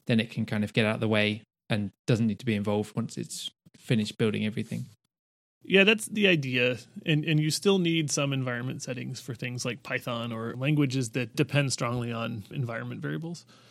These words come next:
Speaker 2: So we, we are adding this virtual environment capability, but if you build just a regular compiled binary with spac, it should just work if you run it. We don't want to require any sort of environment management system.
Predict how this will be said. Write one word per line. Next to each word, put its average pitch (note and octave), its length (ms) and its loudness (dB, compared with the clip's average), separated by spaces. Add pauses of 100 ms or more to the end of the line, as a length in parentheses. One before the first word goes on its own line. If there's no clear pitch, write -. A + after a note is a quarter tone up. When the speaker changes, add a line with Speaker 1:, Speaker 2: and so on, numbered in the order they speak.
(260)
Speaker 2:
So D3+ 300 8
we, D3+ 200 6
we D#3 160 6
are E3+ 200 6
adding D#3 320 4
this B2+ 140 -2
virtual C3+ 300 -2
environment B2 460 -4
capability, B2 720 -6 (260)
but C3 240 0
if - 200 -2
you D#3 60 4
build F3 240 6
just D#3+ 180 2
a C#3 80 2
regular C#3+ 300 2
compiled B2+ 420 -2
binary A#2 360 -2
with A2 200 -6
spac, A#2 280 -4
it C3 100 -6
should D#3+ 220 8
just C3+ 240 2
work A2+ 180 -8
if A#2 160 -10
you A2 60 -8
run F#2 160 -8
it. - 160 -16 (600)
We C#3 140 2
don't B2+ 280 2
want B2+ 320 -2
to B2+ 100 -6
require A#2+ 640 -4
any A2+ 180 -8
sort C3 220 -6
of B2 80 -8
environment B2 460 -8
management B2 420 -10
system. - 380 -8